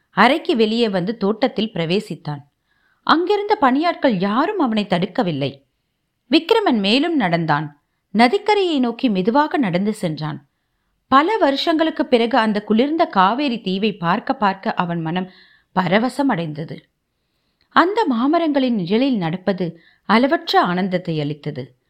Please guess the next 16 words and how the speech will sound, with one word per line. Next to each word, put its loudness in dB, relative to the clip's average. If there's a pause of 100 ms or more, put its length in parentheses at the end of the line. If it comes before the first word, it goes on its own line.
(280)
மெல்ல 4
மெல்ல 0
நடந்து 0
போய் 0
காவேரி 0
கரையை -2
அடைந்து -2
ஒரு 0
மரத்தடியில் 0
உட்கார்ந்தான். -4 (640)
அவனுடைய 2
மனதில் 0 (100)
சாந்தியும் -4 (140)
இன்ப 2
உணர்ச்சியும் -4
மேலிட்டிருந்தது. -6